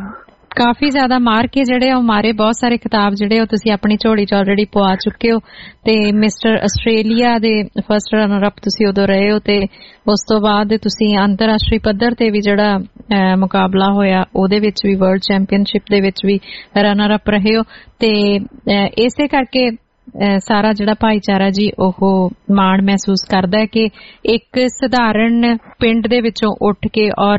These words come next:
ਇਹਨਾਂ ਕੰਟਰੀਜ਼ ਦੇ ਵਿੱਚ ਆ ਕੇ ਮਿਹਨਤ ਮਸ਼ੱਕਤ ਕਰਕੇ, ਅਹ, ਵਰਲਡ ਲੈਵਲ ਦੇ ਉੱਤੇ, ਸੰਸਾਰ ਪੱਧਰ ਦੇ ਉੱਤੇ ਹੋਣ ਜਾਣ, ਅਹ, ਹੋਣ, ਅਹ, ਵਾਲੇ ਜਿਹੜੇ ਮੁਕਾਬਲੇ ਆ, ਉਹਨਾਂ ਦੇ ਵਿੱਚ, ਅਹ, ਜਿੱਤ ਹਾਸਲ ਕਰਨੀ, ਅਹ, ਵਾਕਈ, ਅਹ, ਮਿਹਨਤ ਮੰਗਦੀ ਹੈ।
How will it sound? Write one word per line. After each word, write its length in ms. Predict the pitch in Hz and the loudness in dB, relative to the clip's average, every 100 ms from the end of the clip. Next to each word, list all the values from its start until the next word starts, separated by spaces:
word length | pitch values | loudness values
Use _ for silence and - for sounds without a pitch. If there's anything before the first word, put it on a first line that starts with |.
| 214 | 0
ਇਹਨਾਂ 280 | 214 214 233 | 0 0 0
ਕੰਟਰੀਜ਼ 460 | 226 202 190 208 196 | 0 -2 0 -2 -2
ਦੇ 80 | 202 | 0
ਵਿੱਚ 220 | 196 196 - | 0 -2 -2
ਆ 140 | 190 185 | 0 0
ਕੇ 180 | 196 202 | 0 0
ਮਿਹਨਤ 320 | 196 196 220 208 | 2 0 0 -2
ਮਸ਼ੱਕਤ 420 | - 196 190 - | -2 -2 -4 -2
ਕਰਕੇ, 420 | 196 185 - 208 | -2 -2 0 -4
ਅਹ, 800 | - - - - 214 208 208 202 - _ _ _ _ - | -4 -14 -12 -2 0 2 0 -2 -6 _ _ _ _ -2
ਵਰਲਡ 400 | 196 233 254 262 | 0 2 0 0
ਲੈਵਲ 440 | 247 240 202 214 | 0 0 0 -2
ਦੇ 120 | 202 202 | 0 -2
ਉੱਤੇ, 320 | - - 185 - - _ - | -2 -4 -4 -6 -20 _ -8
ਸੰਸਾਰ 480 | - 220 202 220 208 | -2 0 0 0 0
ਪੱਧਰ 380 | 214 202 226 220 | -2 -2 -2 -2
ਦੇ 100 | 220 | -2
ਉੱਤੇ 220 | - 208 | -2 0
ਹੋਣ 200 | 202 190 | 0 0
ਜਾਣ, 300 | 196 190 190 | 2 0 0
ਅਹ, 240 | - 190 | 0 0
ਹੋਣ, 320 | 185 208 202 | 2 2 0
ਅਹ, 400 | 180 _ 190 190 | -2 _ 0 2
ਵਾਲੇ 220 | 185 196 190 | 2 0 0
ਜਿਹੜੇ 200 | 190 208 | 0 0
ਮੁਕਾਬਲੇ 500 | 202 190 180 185 185 | 0 0 0 0 2
ਆ, 40 | |
ਉਹਨਾਂ 140 | 190 | 0
ਦੇ 120 | 202 196 | 0 0
ਵਿੱਚ, 360 | 190 - 196 | 0 -2 -4
ਅਹ, 720 | 185 - - - 196 196 190 180 | -4 -10 -20 -6 0 2 2 -2
ਜਿੱਤ 440 | 175 220 214 - | -2 -2 -2 -2
ਹਾਸਲ 320 | 226 202 190 | -2 0 -2
ਕਰਨੀ, 400 | 185 196 190 190 | -2 -2 0 -2
ਅਹ, 480 | - _ 180 190 185 | -2 _ 0 2 2
ਵਾਕਈ, 440 | 196 196 - 247 | 0 -2 -2 -2
ਅਹ, 600 | 247 _ _ - 208 202 202 | -4 _ _ -4 0 0 2
ਮਿਹਨਤ 480 | 196 208 233 262 | 2 2 0 0
ਮੰਗਦੀ 500 | 254 240 220 220 240 | 0 0 0 0 0
ਹੈ। 80 | 240 | 0